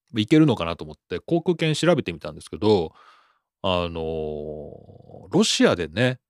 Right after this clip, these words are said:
ロシア、ウクライナで戦争してて、ロシアの上空を今飛べないので、ろくなヨーロッパ便がないっ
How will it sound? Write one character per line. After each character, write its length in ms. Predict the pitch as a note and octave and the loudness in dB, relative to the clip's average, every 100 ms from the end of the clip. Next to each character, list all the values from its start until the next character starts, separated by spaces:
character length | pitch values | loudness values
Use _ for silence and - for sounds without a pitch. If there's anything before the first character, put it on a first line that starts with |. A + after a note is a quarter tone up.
| _ | _
ロ 100 | - | -2
シ 200 | F3 - | 0 2
ア、 60 | G#3 | 2
ウ 100 | F#3+ | 2
ク 120 | - | 4
ラ 140 | G3 F3+ | 4 4
イ 40 | |
ナ 180 | G2 E2+ | 4 2
で 180 | E2 D#2+ | -2 -4
戦 180 | G#2+ | -4
争 180 | G2 G2+ | -2 -2
し 80 | - | -2
て 120 | F#2 | -4
て、 180 | - E2 | -4 -2
ロ 100 | D#3+ | 0
シ 180 | - C#3 | 2 2
ア 60 | |
の 80 | E2+ | 0
上 260 | E2 A2 A#2 | 2 2 2
空 200 | - G#2+ | 2 4
を 80 | A2 | 4
今 180 | G2 | 2
飛 160 | - D#2+ | -2 0
べ 80 | C#3+ | 2
な 140 | D#3 | 2
い 60 | A2+ | -2
の 80 | D2+ | -4
で、 380 | E2 E2+ D#2 - _ _ - | -6 -6 -6 -10 _ _ -4
ろ 200 | F#2+ A#2+ | 0 2
く 140 | C4 | 4
な 420 | B3+ B3 A3 F3 - _ _ _ _ | 4 6 4 2 -4 _ _ _ _
ヨ 200 | B2+ E3 | 4 6
ー 40 | F3 | 6
ロ 80 | E3 | 4
ッ 60 | - - | 2 0
パ 100 | C#3 | 2
便 220 | C3 B2+ | 4 2
が 120 | G#2+ | 2
な 120 | F#2 | 2
い 60 | |
っ 20 | D#2 | 0